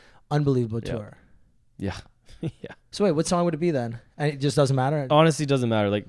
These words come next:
Speaker 2: I would say Yellow then, 'cause it's just, or Fix You. Like,
Speaker 1: Yeah, Fix You's a
Speaker 2: yeah, God,
Speaker 1: Viva
Speaker 2: so
Speaker 1: La
Speaker 2: good.
Speaker 1: Vida's another
Speaker 2: Yeah.
Speaker 1: banger,
Speaker 2: Oh my
Speaker 1: yeah.
Speaker 2: God. Like, literally just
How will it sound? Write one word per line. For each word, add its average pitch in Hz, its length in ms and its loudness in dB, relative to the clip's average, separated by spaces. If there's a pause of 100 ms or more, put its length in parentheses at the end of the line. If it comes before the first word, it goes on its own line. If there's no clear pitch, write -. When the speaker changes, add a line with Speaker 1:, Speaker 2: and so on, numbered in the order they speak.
Speaker 2:
I 101 100 -2
would 107 140 -2
say 107 140 0
Yellow 107 280 2
then, 95 320 -6
'cause 98 240 -10
it's 90 220 -12
just, 92 160 -14
or 110 160 0
Fix - 380 -8
You. 92 260 -6
Like, 92 480 -8
Speaker 1:
Yeah, - 120 -20 (120)
Fix - 160 -20
You's - 120 -20
a 110 40 -14
Speaker 2:
yeah, 101 300 -6
God, 87 260 -8
Speaker 1:
Viva - 80 -20 (240)
Speaker 2:
so 131 360 -4
Speaker 1:
La 123 100 -4
Speaker 2:
good. - 100 -4
Speaker 1:
Vida's 113 260 -6
another 110 280 -12 (100)
Speaker 2:
Yeah. 131 480 2
Speaker 1:
banger, 101 140 -10
Speaker 2:
Oh 127 80 -2
my 131 60 0
Speaker 1:
yeah. 131 80 0
Speaker 2:
God. 117 80 0
Like, 120 140 0 (600)
literally 151 400 8 (220)
just 135 240 -4